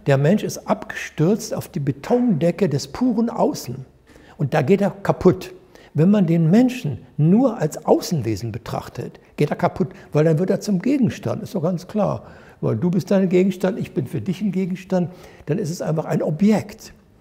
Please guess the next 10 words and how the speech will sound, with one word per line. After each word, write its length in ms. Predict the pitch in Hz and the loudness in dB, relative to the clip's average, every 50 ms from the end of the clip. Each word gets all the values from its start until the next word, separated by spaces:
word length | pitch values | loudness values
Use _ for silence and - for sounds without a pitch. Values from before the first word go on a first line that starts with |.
| _ _ _ - _ _ _ _ _ | _ _ _ -20 _ _ _ _ _
Aber 460 | 143 139 139 139 151 - - - - - - - | -4 0 0 0 0 0 -4 -8 -18 -20 -8 -6
da 100 | 151 175 | -6 -6
ist 220 | 285 247 - - | -6 -8 -12 -8
eben 340 | 339 233 190 185 180 147 - - - - _ _ _ _ _ _ | -2 -2 0 0 0 -4 -6 -14 -20 -20 _ _ _ _ _ _
die, 260 | - 202 277 370 - - | -4 -4 -4 -4 -6 0
der 140 | - 160 151 | 2 2 4
Mensch 240 | 156 180 233 233 - | 4 4 2 2 0
in 80 | 190 | -2
seiner 340 | 143 180 165 175 - - - | 0 0 0 0 -2 -2 -4
Ichhaftigkeit, 1000 | 285 214 233 - - 107 87 - - - 113 - - - - 117 - - - - | -4 -4 -4 -6 -10 -10 -10 -10 -12 -14 -14 -14 -14 -14 -12 -12 -12 -12 -14 -16